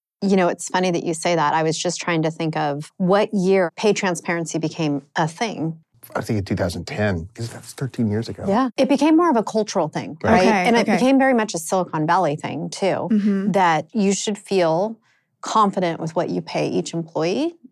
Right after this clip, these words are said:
Speaker 1: And if somebody else finds out about it, you should be able to justify it.
Speaker 3: Mm-hmm.
Speaker 2: And historically, uh, that was generally reserved for government jobs,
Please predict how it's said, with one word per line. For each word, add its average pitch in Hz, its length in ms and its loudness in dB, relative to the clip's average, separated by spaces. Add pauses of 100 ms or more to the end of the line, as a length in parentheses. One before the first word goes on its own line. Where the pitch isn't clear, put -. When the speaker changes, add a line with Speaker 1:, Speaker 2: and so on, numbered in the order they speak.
(120)
Speaker 1:
And 185 160 2
if 180 80 0
somebody 190 360 0
else 165 280 0
finds 165 260 -2
out 151 140 0
about 175 240 0
it, 208 100 0
you 175 140 0
should 160 240 -6
be 170 100 2
able 156 140 -2
to 156 80 -10
justify - 500 -10
it. - 80 -14 (240)
Speaker 3:
Mm-hmm. 202 340 0 (220)
Speaker 2:
And 151 80 4
historically, 139 560 2
uh, 104 120 0
that 110 200 2
was 98 160 0
generally 104 400 2
reserved 85 560 -2
for 82 540 -4 (260)
government 87 400 2
jobs, - 480 -6